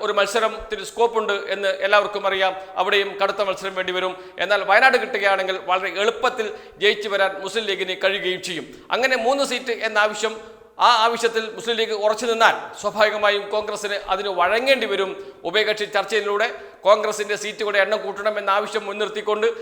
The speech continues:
കേന്ദ്രത്തിൽ കോൺഗ്രസിന്റെ നേതൃത്വത്തിൽ എങ്ങാനും ഒരു ഭൂരിപക്ഷം കിട്ടിയാൽ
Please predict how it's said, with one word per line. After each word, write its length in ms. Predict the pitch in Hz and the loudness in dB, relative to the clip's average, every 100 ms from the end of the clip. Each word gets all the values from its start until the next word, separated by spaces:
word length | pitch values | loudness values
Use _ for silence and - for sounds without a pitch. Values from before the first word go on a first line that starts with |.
| - - | -10 2
കേന്ദ്രത്തിൽ 380 | 190 208 208 208 | 2 4 -2 -4
കോൺഗ്രസിന്റെ 520 | 202 196 208 214 202 | 0 0 0 -2 -2
നേതൃത്വത്തിൽ 640 | 196 202 214 190 202 156 - | 0 0 0 -2 -4 -4 -8
എങ്ങാനും 360 | 165 202 214 208 | -2 2 2 2
ഒരു 100 | 208 | -2
ഭൂരിപക്ഷം 460 | 196 214 220 214 - | -2 -2 -2 -2 -8
കിട്ടിയാൽ 380 | 185 208 202 | -8 2 2